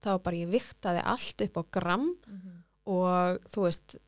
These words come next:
Speaker 1: eins og með brennslæfingar, ég var þarna komin út í að, að brenna, sem sagt, taka sextíu mínútna brennslæfingar á morgnin og, morgnana og kvöldin,
Speaker 2: Já.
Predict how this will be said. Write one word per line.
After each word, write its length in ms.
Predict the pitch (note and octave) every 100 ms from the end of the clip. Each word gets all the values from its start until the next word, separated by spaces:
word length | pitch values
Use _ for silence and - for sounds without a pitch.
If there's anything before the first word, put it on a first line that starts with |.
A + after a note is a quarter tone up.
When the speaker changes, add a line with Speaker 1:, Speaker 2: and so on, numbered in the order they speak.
| - -
Speaker 1:
eins 200 | G#3+ -
og 60 |
með 120 | F3 E3+
brennslæfingar, 880 | - G3+ C4 - B3+ B3+ B3+ B3 A#3+
ég 140 | G#3+
var 80 | G#3
þarna 280 | G3+ A3 G3+
komin 300 | - G#3 G3+
út 140 | G#3 G3+
í 100 | F#3+
að, 220 | F#3 F3 F3 _ _ _ -
að 240 | G3+ F#3+ -
brenna, 360 | F#3 F#3+ A3+ G#3
sem 160 | - G#3
sagt, 180 | F#3+ F#3 -
taka 340 | G3+ F#3+ F3+
sextíu 500 | F3+ - G#3+ - - G#3+
mínútna 240 | G#3 F#3+
brennslæfingar 720 | F#3 G3+ A3 G#3+ G#3 G3+ G3 F#3+
á 40 |
morgnin 440 | F#3+ F#3+ A3 G#3+ G3+
og, 100 | G3+ _ G#3
morgnana 480 | G3+ - A3+ G#3
og 200 | G#3+ G#3+
kvöldin, 540 | - F#3+ F#3 - B3 D#4+ - - - G#3
Speaker 2:
Já. 180 | F#3+